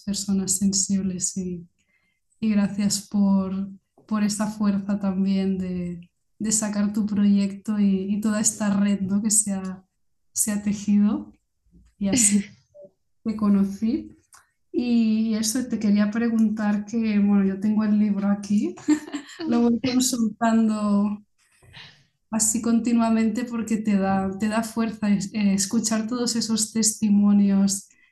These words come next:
Speaker 1: de historias, es que conectas con todos en alguna parte u otra, mm, dices, "Ay, esto soy yo, me siento identificada". Y, mm, y también, pues, preguntarte que qué te...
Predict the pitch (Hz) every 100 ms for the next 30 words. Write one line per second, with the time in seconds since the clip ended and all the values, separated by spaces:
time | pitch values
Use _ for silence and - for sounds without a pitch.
0 | _ 208 233 214 - 214 214 233 233 220
1 | 233 220 214 214 214 254 254 220 202 202
2 | 208 202 214 202 196 196 220 226 226 226
3 | 220 - 214 202 196 202 220 226 220 202
4 | 190 185 180 _ _ _ _ _ - 214
5 | 214 302 277 262 311 302 320 285 233 240
6 | 285 247 220 220 - 226 262 262 247 233
7 | 220 - 208 214 233 233 202 196 196 _
8 | _ _ _ - 226 214 202 196 190 185
9 | 175 175 _ _ _ _ _ - - 233
10 | 233 226 214 214 214 220 226 214 208 202
11 | - - 220 220 220 214 208 208 233 233
12 | 220 220 214 220 226 214 208 202 196 190
13 | 190